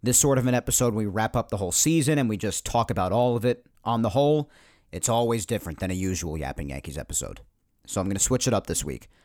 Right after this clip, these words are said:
I'm gonna do the recap, talk about everything, get it off my chest, and then we're gonna end today with the social media segment and hearing what you had to say to vent about this travesty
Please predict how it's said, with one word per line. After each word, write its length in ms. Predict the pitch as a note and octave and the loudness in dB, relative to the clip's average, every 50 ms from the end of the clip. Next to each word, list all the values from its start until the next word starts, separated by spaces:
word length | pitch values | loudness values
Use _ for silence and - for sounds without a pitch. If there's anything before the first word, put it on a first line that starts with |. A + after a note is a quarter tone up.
| _ _ _ | _ _ _
I'm 60 | G2 | -6
gonna 140 | G2 F#2+ F#2 | -6 -4 -4
do 180 | D#2+ D#2+ A2 C3 | -2 0 0 2
the 60 | D3 | 2
recap, 540 | C3+ D3 D3 C3+ - - C#3+ C3+ C3 - - - - - - - _ _ _ _ _ _ _ - | 2 2 2 2 2 2 2 2 2 0 -2 -14 -16 -20 -20 -20 _ _ _ _ _ _ _ -2
talk 180 | G#2+ G2+ F#2+ | -2 -2 -2
about 180 | E2+ F#2+ F#2+ F#2+ | 0 0 0 2
everything, 560 | G#2+ A#2+ B2 C3+ B2+ - C#3 C3+ C#3 C3+ B2+ - _ _ _ _ _ _ _ | 2 2 2 0 0 2 2 2 2 0 -2 -8 _ _ _ _ _ _ _
get 120 | - F2 F2 | -8 -6 -2
it 60 | F#2+ | 0
off 200 | G#2+ A#2 - - | 0 0 2 2
my 100 | C3 C3 | 0 0
chest, 440 | B2+ - C3+ B2 A#2 A2+ - - - - _ - - - - _ _ | 2 2 2 2 2 0 -2 -4 -6 -16 _ -20 -20 -20 -20 _ _
and 120 | C3 C3 | -2 0
then 60 | C3 | 0
we're 80 | B2+ B2+ | 2 2
gonna 200 | B2+ A#2+ A#2+ - - _ | 0 0 0 -4 -2 _
end 280 | C#3 D3+ D#3+ F3 F3 D3+ | 0 2 2 0 0 -2
today 440 | - C#3+ A#2+ G#2+ F#2 D2+ - D2 - _ _ _ _ _ _ _ _ _ _ _ _ _ _ _ - - | 0 0 0 0 0 -2 -4 -8 -16 _ _ _ _ _ _ _ _ _ _ _ _ _ _ _ -8 -8
with 120 | A2+ - | -6 -4
the 80 | - A2 | 0 2
social 380 | - A2+ A2 G#2+ G2+ - G#2+ | 2 4 2 2 0 0 -2
media 240 | G2+ G2+ F#2+ F#2+ F#2+ | 0 0 0 0 -2
segment 460 | - - F#2+ F#2 F2 E2 F#2 F2+ - - _ _ _ _ _ | -2 -2 -2 -2 -2 -2 -4 -6 -6 -10 _ _ _ _ _
and 140 | - G2+ G2+ | -6 -6 -4
hearing 340 | F2+ G#2 G#2+ G#2 G#2 G2+ F#2+ | -2 -2 -2 0 0 0 -2
what 200 | G2 G2+ - - | -2 -4 -4 -6
you 500 | F#2+ G#2 B2+ E3 E3 B2 F2 B1 A1+ - _ _ _ _ _ _ _ _ | -2 2 4 6 6 4 2 -2 -8 -16 _ _ _ _ _ _ _ _
had 200 | - G2 G2 - | -4 -4 -4 -2
to 60 | - | -4
say 400 | F#2 - - F#2 E2 D2 D2 D2 - _ _ _ _ _ _ _ _ _ _ _ _ | -6 -4 -2 -2 -2 -2 -4 -6 -10 _ _ _ _ _ _ _ _ _ _ _ _
to 100 | - A#2 | -10 -10
vent 380 | F#2+ - G#2+ G2 F#2 E2+ - - - | -4 -4 -2 -2 -2 -4 -8 -8 -6
about 460 | - F#2 D2 G2+ F2+ F2+ F2 - - - _ _ _ _ _ _ _ _ _ _ _ _ _ _ _ _ _ _ - | -6 -4 -2 -2 -2 -2 -2 -4 -8 -16 _ _ _ _ _ _ _ _ _ _ _ _ _ _ _ _ _ _ -4
this 160 | A2+ G#2+ - | -2 0 0
travesty 800 | - - - - D#3 D3 D3 D#3 G#2+ - - - G#2 - - - | 2 0 0 2 4 4 2 2 2 0 -2 -2 -2 -8 -10 -16